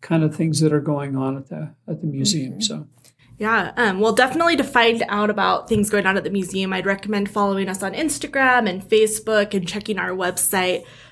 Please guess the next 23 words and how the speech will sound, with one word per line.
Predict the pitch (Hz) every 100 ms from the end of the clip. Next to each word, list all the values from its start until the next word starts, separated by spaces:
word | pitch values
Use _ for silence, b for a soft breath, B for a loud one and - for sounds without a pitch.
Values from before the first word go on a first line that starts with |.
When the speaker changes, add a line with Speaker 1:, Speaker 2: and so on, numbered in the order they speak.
| B
Speaker 2:
Uh, | - 202 -
we | 220
just | 240 254 254
last | 247 226 220 -
week | 220 220 208 208 -
closed | - 214 202 196 -
the | 190
annual | 190 196 202 196
Spiritual | - 202 196 202 190
and | 185
Religious | 202 294 294
Art | - 269 262
of |
Utah | 254 254 262
show, | 247 - 240
which | 214 214
is | 202 -
always | 214 208 196
a |
really | 202 190
popular | 190 190 196 196 190
one. | 190 196 196
And | 190 175